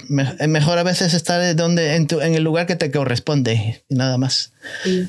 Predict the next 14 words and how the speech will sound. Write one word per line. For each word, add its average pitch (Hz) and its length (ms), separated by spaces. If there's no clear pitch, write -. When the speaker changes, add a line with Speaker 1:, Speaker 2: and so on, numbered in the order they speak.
Speaker 1:
Y 135 100
tratar 120 400
de 123 100
Speaker 2:
Y 123 40
ya 117 60
Speaker 1:
mej- 107 40
Speaker 2:
está, 208 160
y 202 60
disfrutarlo. 214 640
Speaker 1:
Claro. 214 280
Speaker 2:
Y - 20
no 226 60
esperar 226 400
nada, 196 260